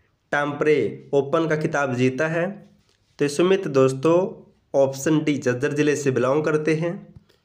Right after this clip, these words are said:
अब जान लेते हैं, झज्जर के टेनिस खिलाड़ी सुमित नागल ने चौथा एटीपी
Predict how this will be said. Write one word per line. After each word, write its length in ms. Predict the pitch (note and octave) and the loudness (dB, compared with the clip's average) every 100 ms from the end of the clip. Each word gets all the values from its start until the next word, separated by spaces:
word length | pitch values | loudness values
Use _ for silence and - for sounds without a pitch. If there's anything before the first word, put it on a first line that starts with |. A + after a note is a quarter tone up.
| _ _ _ _ _ | _ _ _ _ _
अब 240 | A#2 A#2+ A#2+ | -4 -4 -2
जान 400 | B2+ A#2+ B2+ D#3 | -2 0 0 0
लेते 420 | F3 E3 D#3+ C3+ | 0 0 -2 0
हैं, 560 | C3 C#3 F3+ A3 - - _ _ _ _ _ _ _ - | 2 0 -2 -8 -16 -20 _ _ _ _ _ _ _ -4
झज्जर 360 | C#3 C#3 G3 | -4 0 0
के 100 | E3+ | 0
टेनिस 380 | D#3+ E3 F3 G3 | 0 0 2 0
खिलाड़ी 420 | F#3+ D3+ A#2+ B2 C3 | 0 -2 -2 -2 0
सुमित 380 | D3+ D#3+ E3+ D#3 | 2 2 2 0
नागल 480 | C#3+ C3 C3+ F#3 | 0 0 0 2
ने 120 | D3 B2+ C#3+ | 2 0 -4
चौथा 480 | C3+ D3+ C#3+ - D#3+ D#3+ | -2 -2 -2 -2 -4 0
एटीपी 520 | D3+ C3 C3 B2+ C3+ | 0 2 0 -2 -2